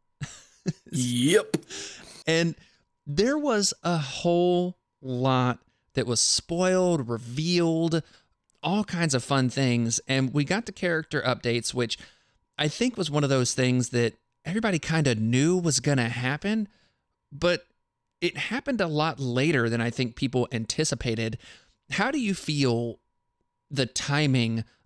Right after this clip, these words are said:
Speaker 1: of that particular reveal with the character updates was? Do you feel like it was perfectly timed? Do you feel like it could have come a little sooner? Well, how do you feel about that?
Speaker 2: Yeah, I would not have minded them, uh, a little bit sooner. Uh,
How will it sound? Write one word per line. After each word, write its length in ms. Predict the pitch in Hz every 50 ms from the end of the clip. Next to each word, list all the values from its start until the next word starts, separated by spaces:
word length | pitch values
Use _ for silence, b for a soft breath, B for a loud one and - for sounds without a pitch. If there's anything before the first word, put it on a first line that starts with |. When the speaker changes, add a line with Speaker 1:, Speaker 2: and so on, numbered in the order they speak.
| _ -
Speaker 1:
of 280 | 131 120 113 117 101
that 320 | 117 123 127 143 - - -
particular 580 | - 135 - - 147 135 - 135 123 123 117
reveal 420 | 110 113 110 110 127 131 117 113 113
with 140 | 113 110
the 80 | - 123
character 380 | - - 123 120 120 - 120 110
updates 400 | 107 107 - 107 101 104 - -
was? 260 | 120 104 101 110 -
Do 80 | -
you 80 | 131 139
feel 160 | - 165 156
like 160 | 147 147 -
it 80 | 143 123
was 180 | 131 123 113 B B B B B B _
perfectly 520 | - - 147 147 - 190 185 - 202 196
timed? 460 | 180 - 190 180 180 180 180 180 170
Do 60 | 139
you 80 | 120 117
feel 140 | - 139 131
like 120 | 127 123
it 80 | 120 104
could 160 | - 131 113
have 80 | 113 -
come 200 | - 120 117 113
a 40 |
little 240 | 110 110 113 107 107
sooner? 640 | - - - 185 185 185 175 175 170 175 175 175 170 B B B B B B _ -
Well, 100 | 160 165
how 100 | 165 202
do 60 | 220
you 40 | 190
feel 80 | 156 135
about 160 | 117 101 -
that? 140 | - - _ _ _ _ _ _ _ _
Speaker 2:
Yeah, 260 | - 180 190 127 - - - _ _ _ _ -
I 100 | - 180
would 140 | 185 185 156
not 160 | 156 151 139
have 140 | 139 127 120
minded 300 | 123 120 120 120 117 113
them, 340 | 120 117 117 117 117 113
uh, 140 | 107 104 104 -
a 80 | - 120
little 220 | 143 170 139 123
bit 180 | 110 113 107 -
sooner. 540 | - - 110 107 104 104 107 104 107 104 B B B B B B -
Uh, 500 | 101 98 95 95 98 98 98 101 107